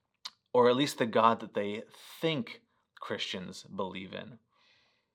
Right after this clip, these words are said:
Like, I'm always so curious to, to find out what people actually think I believe. I, I liked this, this one quote I saw on Twitter recently. A pastor had written that, "Tell me about the God that you don't believe in,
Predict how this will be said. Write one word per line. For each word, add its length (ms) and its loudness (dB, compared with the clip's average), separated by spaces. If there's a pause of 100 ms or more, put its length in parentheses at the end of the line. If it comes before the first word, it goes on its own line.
(140)
Like, 100 -4
I'm 140 10
always 220 10
so 100 6
curious 560 4
to, 240 4
to 140 -6
find 260 6
out 80 8
what 140 6
people 400 6 (260)
actually 560 6
think 480 -2 (380)
I 80 6
believe. 560 -2 (360)
I, 100 12
I 120 12
liked 240 12
this, 160 0
this 180 -2
one 260 2
quote 260 8
I 80 8
saw 560 6
on 120 0
Twitter 320 2
recently. 520 -2 (280)
A 80 4
pastor 440 6
had 120 4
written 280 2
that, 240 4 (220)
"Tell 280 6
me 160 2
about 400 8
the 60 -4
God 580 4 (600)
that 160 -4
you 80 -4
don't 240 10
believe 280 -4
in, 140 -12